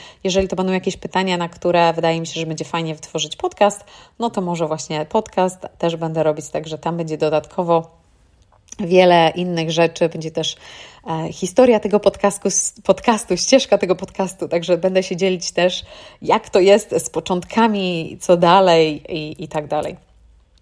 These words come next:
Także jeżeli macie ochotę, e, dołączyć, to link będzie w opisie tego podcastu, e, i serdecznie Was zapraszam, do tego, a jeżeli też jesteście zainteresowani innymi rzeczami, co się u mnie dzieje, też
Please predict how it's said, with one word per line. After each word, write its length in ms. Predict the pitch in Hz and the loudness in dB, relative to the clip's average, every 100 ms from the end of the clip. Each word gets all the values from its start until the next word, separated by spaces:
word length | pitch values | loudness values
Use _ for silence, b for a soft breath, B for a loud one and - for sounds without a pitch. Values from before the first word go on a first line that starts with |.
| _ - - | _ -20 -2
Także 260 | 185 175 185 | 0 2 4
jeżeli 340 | 175 190 185 | 6 6 4
macie 320 | 180 170 175 | 0 2 4
ochotę, 360 | 160 165 160 156 156 B B B - | 4 2 -2 -2 -4 B B B -8
e, 360 | 151 147 147 147 | -4 -2 -4 0
dołączyć, 540 | 180 175 170 180 - - | 0 0 0 -4 -4 -4
to 160 | 170 | 0
link 320 | 165 185 180 - | 2 2 -4 -4
będzie 340 | 165 156 156 | -4 -4 -8
w 60 | - | -6
opisie 420 | 151 190 - 160 | -6 -4 -2 -2
tego 220 | 156 156 | -2 -6
podcastu, 720 | - 147 - 165 - 240 381 B B B B B _ | -6 -8 -10 -12 2 4 4 B B B B B _
e, 40 | 170 160 160 160 156 156 - | -6 -2 -2 -2 -4 -8 -14
i 60 | |
serdecznie 460 | - 160 160 - 156 | -4 -2 -2 -4 -6
Was 140 | 151 | -6
zapraszam, 840 | 143 139 190 202 196 185 185 185 _ _ - | -6 0 0 2 0 0 -4 -12 _ _ -10
do 40 | |
tego, 600 | 160 160 160 160 151 151 | -4 -4 0 2 2 -2
a 200 | - 151 | -8 -10
jeżeli 400 | 156 156 156 151 | -8 -6 -6 -8
też 140 | 156 160 | -8 -8
jesteście 400 | 156 - 160 165 | -8 -8 -8 -6
zainteresowani 1040 | 156 151 160 156 156 156 151 151 156 - - - - - _ | -6 -6 -10 -12 -10 -8 -8 -8 -10 -12 -16 -20 -20 -20 _
innymi 400 | 180 175 208 220 | -4 -2 0 -2
rzeczami, 300 | 190 185 175 | -2 -4 -4
co 100 | 175 | -8
się 140 | - | -6
u 20 | 165 | -6
mnie 180 | 160 | -6
dzieje, 340 | 156 160 156 151 b b b _ | -2 0 0 -4 b b b _
też 320 | 185 180 - | 2 2 -4